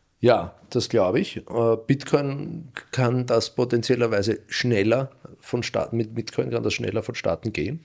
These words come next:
Ja, also wir haben übrigens auch im diesjährigen In Gold We Trust Report, äh, ein Kapitel dazu geschrieben, ein, ein, ein, ein kurzes, vielleicht werden wir das im kommenden noch ein bisschen ausbauen.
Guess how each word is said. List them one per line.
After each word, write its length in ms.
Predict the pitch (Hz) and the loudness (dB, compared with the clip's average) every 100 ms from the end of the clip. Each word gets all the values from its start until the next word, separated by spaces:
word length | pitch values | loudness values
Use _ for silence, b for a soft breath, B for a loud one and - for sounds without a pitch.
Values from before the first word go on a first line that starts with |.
| - | -6
Ja, 260 | 87 127 | -4 -4
also 240 | - 98 113 | -4 -4 0
wir 120 | 104 | 2
haben 120 | 104 | 2
übrigens 380 | 117 120 117 117 | 0 0 0 -2
auch 160 | 110 117 | 0 0
im 320 | 117 117 110 | 0 0 -2
diesjährigen 480 | 113 120 110 110 113 | -2 0 0 0 -2
In 180 | 120 | -2
Gold 220 | 117 113 110 | -2 -2 -2
We 100 | 110 | -2
Trust 380 | 95 92 - | 0 0 -2
Report, 500 | 110 - 101 107 - | -6 0 2 2 0
äh, 280 | 113 107 104 113 | 0 2 2 0
ein 120 | 98 | -2
Kapitel 380 | 104 139 147 120 | -2 -2 -2 -4
dazu 360 | 110 - 110 | -4 -2 -2
geschrieben, 480 | 104 101 98 113 123 | -2 -2 -2 -2 -2
ein, 100 | 107 | -2
ein, 460 | 104 110 107 101 101 | -2 -4 -6 -8 -8
ein, 160 | 101 | -10
ein 180 | 98 95 | -8 -10
kurzes, 500 | - 139 160 127 131 | 0 0 2 0 0
vielleicht 300 | - 107 101 | -2 -4 -2
werden 140 | 104 | -4
wir 60 | 107 | -2
das 120 | 101 | -4
im 140 | 107 101 | -6 -6
kommenden 460 | 104 107 110 117 | -6 -6 -6 -6
noch 120 | 101 | -6
ein 60 | 104 | -6
bisschen 140 | 101 | -4
ausbauen. 500 | 104 - - 82 143 | -4 -4 -2 -2 -2